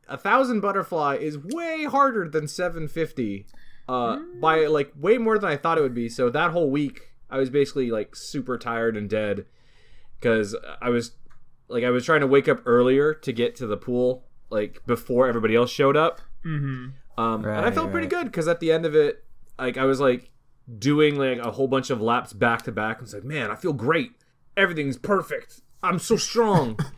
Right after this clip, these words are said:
Speaker 1: So now I'm trying to figure out, like, what my next set of routine would be.
Speaker 2: Oh, that's cool.
Speaker 1: Um,
Speaker 2: Like, y-, you've, you've finished your challenge. It's just like, now it's time for the next level.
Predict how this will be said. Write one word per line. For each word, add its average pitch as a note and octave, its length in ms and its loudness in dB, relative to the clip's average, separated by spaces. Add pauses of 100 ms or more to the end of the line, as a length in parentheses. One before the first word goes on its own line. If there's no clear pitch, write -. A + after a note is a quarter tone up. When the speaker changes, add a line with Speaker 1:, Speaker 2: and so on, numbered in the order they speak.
(300)
Speaker 1:
So C#3+ 320 4
now D3 300 6
I'm C#3+ 120 0
trying D3 200 -2
to C3+ 40 0
figure C3+ 300 2
out, B2+ 240 2
like, G#2+ 240 -2
what B2 180 -2
my A#2 100 -2
next A2+ 280 -4
set A2 160 -4
of G2 80 -6
routine G#2+ 320 -8
would G2 100 -8
be. G2+ 220 -6 (260)
Speaker 2:
Oh, B3+ 100 0
that's E4+ 200 0
cool. F#4+ 120 8
Speaker 1:
Um, B3+ 200 10
Speaker 2:
Like, G#3 160 4
y-, A3+ 100 -6 (140)
you've, G3+ 340 2
you've G3 220 2
finished G3+ 320 -2
your G#3+ 100 -2
challenge. F3 460 2
It's E3+ 100 -8
just F3+ 160 -8
like, E3 140 -4
now E3+ 480 2
it's F3+ 180 -8
time D#3+ 260 -8
for E3 120 -8
the C#3+ 100 -4
next C3+ 480 -10
level. A#2+ 640 -8